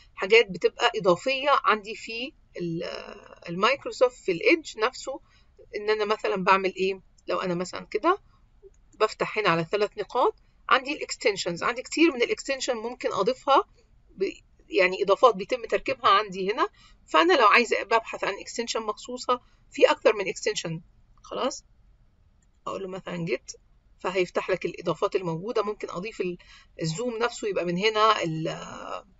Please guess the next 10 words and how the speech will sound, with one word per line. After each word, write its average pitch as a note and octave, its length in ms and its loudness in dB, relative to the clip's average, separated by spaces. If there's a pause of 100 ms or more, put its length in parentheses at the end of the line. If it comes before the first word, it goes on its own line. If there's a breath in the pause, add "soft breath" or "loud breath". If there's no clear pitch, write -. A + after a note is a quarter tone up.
(500 soft breath)
ال-، - 920 -12 (200)
التيمز G#3+ 480 -12
كمان G3+ 300 -4
يتضاف G3+ 360 0
عندي G3 340 2
هنا G3+ 80 0
على E3+ 180 4
طول G#3 180 -16
في - 120 -4
الايدج. F#3 320 -4